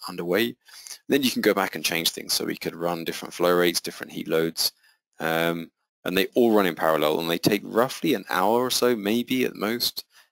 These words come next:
Um, but the results update anyway in the background, so even before it's kind of totally finished, after maybe five minutes or six minutes or so, you can already start to look at some results, and you'll see something similar to what you see on the right-hand side there.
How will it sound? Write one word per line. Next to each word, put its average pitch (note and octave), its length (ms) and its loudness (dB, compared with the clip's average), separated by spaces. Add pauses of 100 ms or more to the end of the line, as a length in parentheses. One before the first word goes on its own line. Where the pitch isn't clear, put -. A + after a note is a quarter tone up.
(120)
Um, F#2 360 2
but G#2 120 2
the A2 60 4
results A2 440 4
update - 560 0
anyway F#2 340 0
in D#2+ 80 -8
the D#2 80 -8
background, E2 520 -6
so E2+ 260 2
even G2 360 0
before F#2+ 560 2
it's E2+ 140 2
kind E2+ 240 -6
of E2+ 100 -10
totally - 340 -6
finished, F#2 440 -4
after F#2 260 -2
maybe E2+ 220 -12
five F2 420 -2
minutes E2+ 320 -6
or E2+ 60 -4
six - 240 -4
minutes F2 280 -6
or - 40 -10
so, F#2+ 320 -4 (420)
you F#2 100 -2
can F2 140 -4 (160)
already G2 340 4
start E2 300 2
to D#2+ 100 -8
look F2 200 -4
at - 60 0
some - 180 -4
results, E2+ 380 2
and F2+ 80 -2
you'll F2+ 100 0
see - 160 0
something F#2 420 -2
similar F#2 320 0
to E2+ 140 -10
what E2+ 100 -8
you - 80 -6
see - 140 -2
on E2 100 -4
the E2 80 -12
right-hand E2 380 -4
side E2+ 220 -6
there. E2+ 180 -2